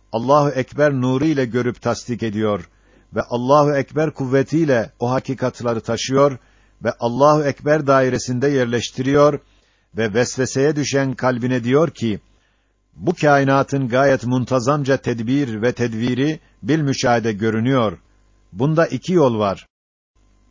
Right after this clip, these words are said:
Birinci yol, mümkündür. Fakat gayet azimdir ve harikadır.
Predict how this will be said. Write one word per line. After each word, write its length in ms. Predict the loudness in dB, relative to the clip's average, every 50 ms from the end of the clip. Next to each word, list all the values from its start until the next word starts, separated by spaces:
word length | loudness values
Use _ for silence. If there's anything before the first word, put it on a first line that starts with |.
| _ -10
Birinci 420 | -8 -4 -4 -2 -2 -4 -2 0
yol, 280 | 2 4 4 4 2 -2 -10 _ _ _ _ _ _ _ _ _ _ _ _ _ _ _ -2
mümkündür. 800 | 0 2 2 2 0 0 0 0 0 0 0 -2 -4 -6 -8 _ _ _ _ _ _ _ _
Fakat 360 | -8 -6 -2 -2 -2 -2 0
gayet 360 | 2 4 4 4 4 2 2 0
azimdir 540 | 0 0 0 -2 -2 -2 -2 -2 -2 0
ve 60 | 0 0
harikadır. 720 | 2 2 2 0 0 -2 -2 -2 0 0 -2 -4 -6